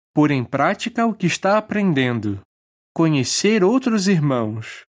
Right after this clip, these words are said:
vencer o medo? Cântico sessenta.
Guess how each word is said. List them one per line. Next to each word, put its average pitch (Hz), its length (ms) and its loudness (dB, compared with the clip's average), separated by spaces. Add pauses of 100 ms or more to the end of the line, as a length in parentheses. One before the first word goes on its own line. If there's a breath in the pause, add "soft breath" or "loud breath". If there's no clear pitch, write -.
(380)
vencer 131 680 0
o 185 80 4
medo? 117 500 0 (1080)
Cântico 190 480 0
sessenta. 131 800 -2